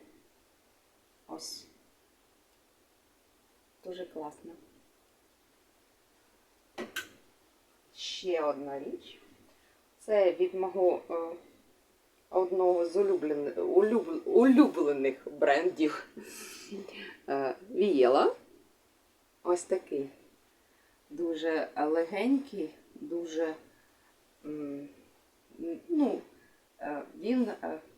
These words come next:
мабуть, це жакетик на літній вечір, бо він тоненький, ду-, і, і прозрачний,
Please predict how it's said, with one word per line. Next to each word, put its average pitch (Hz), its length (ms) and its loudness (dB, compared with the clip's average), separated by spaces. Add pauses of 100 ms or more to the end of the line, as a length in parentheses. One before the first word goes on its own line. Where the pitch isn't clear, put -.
(140)
мабуть, 196 440 -4
це 190 340 -2 (120)
жакетик 302 720 -8 (100)
на 175 380 -4 (800)
літній 185 460 0
вечір, 139 540 -2 (640)
бо 175 440 6 (400)
він 185 320 0
тоненький, 226 840 0 (520)
ду-, 196 420 -2
і, 185 120 0 (160)
і 196 120 -8
прозрачний, 180 880 -4